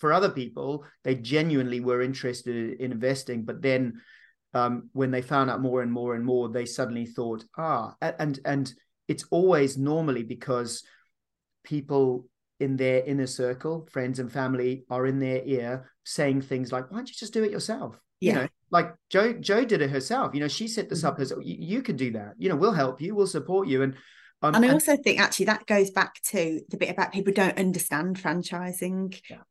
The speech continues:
Speaker 2: You know, they think of it as the McDonald's, and then they, they don't, they think, I feel like sometimes they, like, friends and family don't support that as much because they don't have the, there's the awareness isn't there.
Speaker 1: It, it, yeah,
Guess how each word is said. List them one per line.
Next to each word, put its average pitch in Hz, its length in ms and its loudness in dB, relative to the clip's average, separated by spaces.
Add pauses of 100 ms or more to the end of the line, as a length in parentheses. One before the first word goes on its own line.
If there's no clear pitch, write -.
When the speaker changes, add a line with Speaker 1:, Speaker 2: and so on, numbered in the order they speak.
(200)
Speaker 2:
You 185 180 2
know, 156 120 2
they 170 140 2
think 175 240 0
of 151 80 -8
it - 60 -4
as - 100 -4
the 175 80 -4
McDonald's, 160 340 -2
and 156 80 -8
then 170 120 0
they, 170 240 -2
they 180 100 0
don't, 180 240 0
they 180 100 0
think, 180 460 -2
I - 60 -6
feel 208 280 2
like 170 180 0
sometimes 185 340 -4
they, 151 160 -12 (440)
like, 180 260 2
friends 185 200 0
and 170 100 -8
family 170 180 0
don't 180 200 -2
support - 540 0 (120)
that 147 220 0
as - 160 -6
much - 260 -4
because - 260 -8
they 170 100 -4
don't 165 200 0
have 160 220 -6
the, 160 160 -12
there's 175 200 -6
the 175 120 0
awareness 160 540 -2
isn't 170 220 -4
there. 156 340 -4 (680)
Speaker 1:
It, 117 260 -12
it, 156 180 0
yeah, 131 220 0